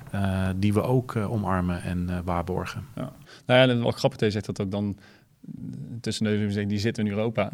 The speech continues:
Speaker 2: Want zeker tussen Europa en Amerika zit daar natuurlijk best wel verschil. Dus ja, wij zijn een Nederlandse partij, in ieder geval Interpolis. Maar
Speaker 1: Ja.
Speaker 2: jullie als, eh, internationale club, eh, hebben daar helemaal, eh, mee te dealen natuurlijk.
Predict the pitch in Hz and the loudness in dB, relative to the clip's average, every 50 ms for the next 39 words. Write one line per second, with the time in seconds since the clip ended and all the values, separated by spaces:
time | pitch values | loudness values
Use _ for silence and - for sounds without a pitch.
0 | 147 - - - - - 107 104 - - - 117 113 110 104 - 110 101 - - | -4 -8 -10 -16 -10 -6 -6 -4 -2 2 4 4 4 4 2 0 -2 -2 0 0
1 | 110 107 107 110 104 - 104 104 104 107 110 117 117 104 - - 101 92 107 - | 0 2 2 2 0 0 0 0 0 0 2 2 0 0 0 -2 -2 -2 -2 -2
2 | - 101 101 90 104 98 - 90 - - 98 85 - - - - 131 104 95 98 | -2 -2 -2 -2 0 0 0 -2 -2 -4 -6 -8 -6 -4 -2 0 0 2 0 -2
3 | 90 - 101 101 98 107 104 95 107 104 101 101 104 104 110 113 107 107 95 - | -2 -2 0 2 4 6 6 6 4 4 4 4 4 4 2 2 2 2 0 0
4 | - - 101 98 95 95 95 - 92 - 98 95 104 107 104 98 98 92 98 101 | -2 -2 -2 -2 -4 -4 -6 -6 -4 -2 -2 0 0 0 0 0 0 0 -2 -2
5 | 101 98 - - - 92 - 113 123 139 - - 104 101 120 113 107 104 101 104 | -2 -4 -6 -6 -6 -6 -4 -4 -6 -6 -6 -2 4 6 6 8 8 6 2 0
6 | - - - 107 110 113 110 107 110 104 98 - - 113 113 117 110 104 - - | 0 0 0 0 0 0 0 0 0 0 0 0 0 0 2 2 0 0 -2 -4
7 | 101 98 - - 104 104 104 110 104 107 107 107 101 107 110 107 107 107 113 117 | -4 -6 -4 -4 -4 -4 -2 -2 -2 -2 -2 -2 -2 -2 -2 -2 0 0 0 0
8 | 123 131 131 113 101 101 101 98 95 95 92 - - 104 101 92 95 95 92 92 | 2 2 2 2 0 0 -2 -2 -2 -2 -4 -4 -2 -2 -2 -2 -2 -4 -6 -6
9 | - 101 98 98 - - | -6 -6 -6 -6 -6 -8